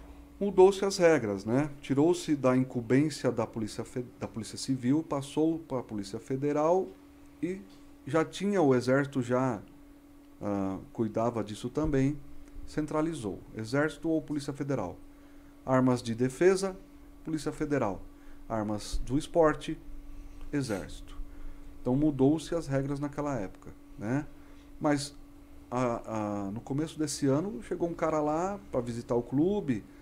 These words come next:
ah, não, não tinha C R, não tinha nada e tal, chegou lá pra visitar, "Olha, vi vocês lá, sempre gostei de atirar, né? Sempre gostei de arma, eu queria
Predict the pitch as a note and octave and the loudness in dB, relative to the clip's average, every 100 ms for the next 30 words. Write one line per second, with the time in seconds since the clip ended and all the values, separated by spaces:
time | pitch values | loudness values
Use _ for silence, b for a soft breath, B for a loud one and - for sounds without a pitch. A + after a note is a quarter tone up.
0 | B B B B B - - - - A2+ | B B B B B -20 -20 -20 -8 -2
1 | A2 G2+ G2 F#2+ F2+ F2+ - - - - | -2 -2 -4 -8 -10 -14 -16 -18 -20 -12
2 | A2 B2 - - B2 A#2 - B2+ - A2 | -4 -4 -4 -6 -4 -4 -2 -2 -2 -2
3 | G#2 B2+ D#3 D3 A2+ G2 - B B B | 2 2 2 0 -2 -6 -10 B B B
4 | G#2+ - A2+ G2+ A#2+ D#3 D3+ A#2+ A2 - | -14 -10 -6 -4 -2 0 0 -2 -4 -2
5 | D3+ D#3+ C#3 D3+ D#3+ E3+ D#3+ D3 B2+ - | 0 0 -2 -4 -4 -2 -4 -4 -8 -6
6 | D#3+ E3+ E3 F#3 D#3+ C3 E3 D#3+ D#3 - | -4 0 0 0 0 -2 -2 -4 -4 -2
7 | D#3 C#3+ C#3+ C#3 B - D#3+ D#3 C#3+ D#3 | -2 -2 -2 -4 B -10 -4 -2 0 -2
8 | C#3+ C#3 - A#2 C#3+ E3 D#3+ B2+ B B | -2 -4 -4 -2 -2 -2 -4 -6 B B
9 | B C#3+ C#3 E3 D3 C#3 C#3 A2 G#2+ C#3 | B -4 -2 -2 -2 -2 -4 -2 0 0
10 | D#3 C#3 G2+ B B B C3 C3+ C3+ D3 | 2 0 -2 B B B -10 0 2 2
11 | C#3+ | 0